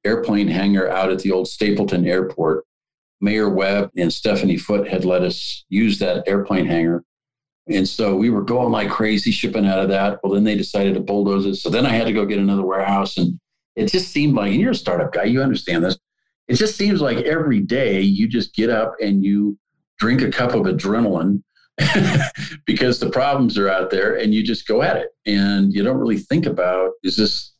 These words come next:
what I really wanna do?" And then I started going overseas and seeing what we were trying to fix. And that's when it gets, I mean, into your skin. And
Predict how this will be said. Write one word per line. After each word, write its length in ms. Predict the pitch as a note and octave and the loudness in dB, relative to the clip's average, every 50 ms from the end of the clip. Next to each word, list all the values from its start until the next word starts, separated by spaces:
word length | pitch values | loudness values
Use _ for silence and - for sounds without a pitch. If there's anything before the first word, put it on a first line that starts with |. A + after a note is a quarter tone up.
| _ _ - | _ _ -4
what 180 | G2+ G#2 G2+ G2 | -2 0 2 2
I 20 | |
really 240 | F#2+ F#2+ F#2+ F2+ F2 | 2 2 2 2 2
wanna 220 | E2+ D#2+ D#2 D2+ | 2 2 0 0
do?" 260 | - D2 C#2+ - - _ _ _ _ _ _ _ _ _ _ _ _ - | 0 0 -2 -2 -4 _ _ _ _ _ _ _ _ _ _ _ _ -4
And 160 | - F2+ - | -2 -2 0
then 180 | F#2+ A2 C3+ - | 0 0 0 0
I 100 | D#3 D3+ | 0 0
started 480 | - - - A#2 G#2+ G#2+ G2+ F#2+ - - | -2 -2 -2 -2 0 0 0 0 -2 -2
going 580 | - F#2+ G2+ G2+ F#2 F2 E2+ E2+ E2+ F2 F2 - _ _ _ _ _ _ - F#2+ | -2 0 0 2 0 0 0 0 0 0 -2 -4 _ _ _ _ _ _ -4 0
overseas 840 | G2 F#2+ F2+ - - - - G#2 G2+ E2+ - D2 - - - - _ - - | 0 2 2 0 -2 -2 0 2 2 2 2 -2 -6 -10 -12 -14 _ -6 -2
and 180 | F#2 E2+ D#2+ | 0 0 0
seeing 540 | - - - - C3+ C3+ A#2+ G#2+ G2 F#2+ E2+ | 0 -4 -6 -2 0 2 2 2 2 2 0
what 220 | F2+ G#2 - - - | 0 0 -2 0 0
we 120 | G#2 G2 | 0 0
were 120 | F2 E2 | 0 0
trying 260 | - - G#2 G2 F2 D#2 | -2 -2 0 2 2 2
to 80 | D2 | 0
fix. 600 | D3 - - - G2+ - - - - - - - _ _ _ _ _ _ _ _ _ - | 0 -4 -2 0 0 0 0 -2 -6 -6 -8 -10 _ _ _ _ _ _ _ _ _ -6
And 280 | D2 F2+ F2+ E2 - E2 | -2 0 0 0 0 0
that's 460 | G2 G#2+ A#2 A#2 A2 G#2+ - - - | 0 0 2 2 0 -2 -2 -4 -2
when 140 | G2 F#2 E2+ | -2 0 0
it 100 | E2 - | 0 0
gets, 400 | - E2+ - - - - - _ _ _ _ _ _ _ _ _ _ | 0 -2 -2 -2 -4 -8 -12 _ _ _ _ _ _ _ _ _ _
I 40 | G2 | -4
mean, 200 | F#2+ F#2 F2+ F#2+ | -2 0 0 0
into 340 | F#2+ F#2 F#2+ G2+ F#2+ - F#2 | 2 2 2 2 2 2 0
your 180 | F2 E2 D#2 D2+ | 0 0 0 -2
skin. 580 | - - - - - - F#2+ C#2+ B1+ B1+ - - | -4 -8 -12 -10 -2 0 0 0 0 -2 -4 -4
And 420 | - F2+ F2+ E2+ E2 D#2 D2 D2 | -4 -2 0 0 2 2 0 -2